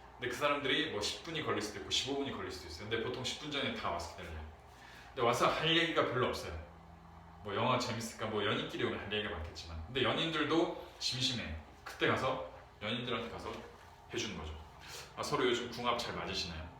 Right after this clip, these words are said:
뭐 어떤 이야기 잘 통하시나요?" 하면서 타로를 봐드리는 겁니다.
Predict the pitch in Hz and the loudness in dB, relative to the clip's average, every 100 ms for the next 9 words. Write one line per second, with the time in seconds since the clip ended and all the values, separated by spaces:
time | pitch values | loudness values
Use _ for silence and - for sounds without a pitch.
0 | - - - 90 92 92 107 104 104 117 | -18 -18 -14 -6 -4 0 0 -2 0 2
1 | 113 - - - 123 120 - 85 - 82 | 2 -2 -8 -8 -8 -8 -10 -12 -10 -8
2 | 101 117 - - - - - - 113 117 | -6 -6 -10 -16 -18 -16 -10 -6 -4 -6
3 | - - - - - - - - | -8 -12 -12 -10 -10 -10 -14 -16